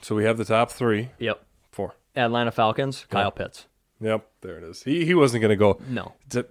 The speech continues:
Speaker 1: and he's top five.
Speaker 2: Yes, without a doubt. And the reason why I say this is because there's rumors of them unloading Julio Jones'
Speaker 1: Yeah,
Speaker 2: contract.
Speaker 1: which could be big.
Speaker 2: Yeah, exactly. And in order for Atlanta get, to get better, I think they need to suck it up, and I think they need to do something with it.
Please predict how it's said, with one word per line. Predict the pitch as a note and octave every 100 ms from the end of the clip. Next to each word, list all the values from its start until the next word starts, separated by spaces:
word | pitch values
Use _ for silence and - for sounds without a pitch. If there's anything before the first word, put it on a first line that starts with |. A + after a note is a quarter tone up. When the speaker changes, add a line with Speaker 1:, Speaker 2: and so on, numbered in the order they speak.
| A#2+
Speaker 1:
and | B2 A#2
he's | C#3 C3
top | A2+ G2
five. | - - -
Speaker 2:
Yes, | A2 - -
without | - A#2+ B2 A2
a |
doubt. | G2 F2 -
And | B2 A2+ A2+
the | A2
reason | A2+ A2+
why | A2 G#2+
I |
say | - A2
this | G#2 -
is | G#2+
because | A2 G#2+ G2+
there's | G#2+ G2
rumors | G#2 G#2 G#2
of | G2+
them | G2 G#2+
unloading | G#2 G2+ G2+ G#2 G#2 G2+ -
Julio | G#2+ G#2 G#2+
Jones' | G2+ G#2+ A#2
Speaker 1:
Yeah, | G#2 G#2
Speaker 2:
contract. | G#2+ F#2 F#2+ F#2
Speaker 1:
which |
could | G#2 G2+
be | G#2+
big. | G2+ G2 A#2+ G2 _
Speaker 2:
Yeah, | G#2 G#2 A#2 -
exactly. | G#2 G2 F#2+ A2 G#2 F#2 -
And | A#2 G#2 G2+ G2+ -
in | G#2+ G#2 G2
order | G#2+ A2 A2+
for | - A2
Atlanta | G2+ G2 F#2+ G#2+
get, | A2 A2
to | A2
get | G#2 F#2+
better, | F#2+ G#2
I | F#2+
think | G2 G2+
they | G2+
need | F#2+ F#2+
to | G2
suck | G#2 G2
it | G2
up, | G2
and | A2+
I | G2+
think | G2+ G2+
they | G2+
need | G2 F#2
to | G2
do | G2+
something | F#2+ G2 G2 G#2
with | G2+ G2+
it. | G2+